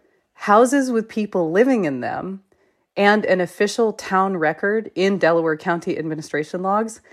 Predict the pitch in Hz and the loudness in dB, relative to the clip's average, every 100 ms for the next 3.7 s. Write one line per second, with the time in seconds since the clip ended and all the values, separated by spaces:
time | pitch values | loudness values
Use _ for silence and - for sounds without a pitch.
0 | _ _ 185 190 190 170 - 196 196 208 | _ _ -4 -2 -2 -6 -2 0 2 2
1 | 175 160 165 190 202 170 - 160 151 151 | 0 0 0 -2 -2 -4 0 0 -2 -2
2 | 156 151 190 190 - 175 165 156 - 160 | -2 -2 -4 -6 -4 -2 0 -2 -2 -4
3 | 160 151 151 - - - | -4 -4 -6 -6 -8 -10